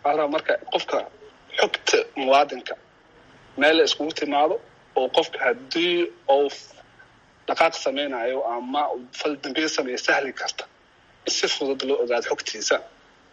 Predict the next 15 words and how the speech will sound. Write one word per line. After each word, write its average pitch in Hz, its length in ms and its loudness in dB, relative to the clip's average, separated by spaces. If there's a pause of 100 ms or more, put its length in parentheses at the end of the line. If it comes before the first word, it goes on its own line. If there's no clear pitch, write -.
(220)
Sidaas - 280 2
oo 165 80 2
kaleeto - 340 -2
hay-adaha 135 500 0 (180)
oo 120 180 -2
isgaarsiinta 135 720 -4
iyo 110 120 -2
bangiyada 127 380 -2
oo 120 60 2
kaleetana 120 420 -2
waxa 113 220 0
waaye, 113 380 2 (640)
ayagana 131 340 2
inkastoo 143 420 -2
madaxweynuhu, 123 540 -4